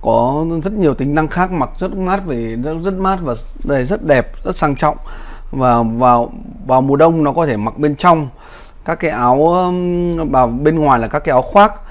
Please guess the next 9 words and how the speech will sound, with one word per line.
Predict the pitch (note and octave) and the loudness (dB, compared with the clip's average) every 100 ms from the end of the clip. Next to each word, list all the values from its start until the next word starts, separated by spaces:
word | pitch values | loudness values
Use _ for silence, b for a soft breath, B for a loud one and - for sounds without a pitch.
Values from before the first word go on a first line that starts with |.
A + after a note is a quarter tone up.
| B B B B - | B B B B -12
Ờ, | - C3 C3 B2+ B2 B2 B2 - | -4 -2 -2 -2 -2 -2 -4 -4
bên | D3 | 0
ngoài | D#3 C#3+ B2+ | 4 4 4
rất | E3+ - | 2 0
tiện | F3+ | 0
lợi | D3 E3 - | 4 4 4
và | A#2+ | 0
lịch | B2 | -2
sự. | - F3 - | 0 0 0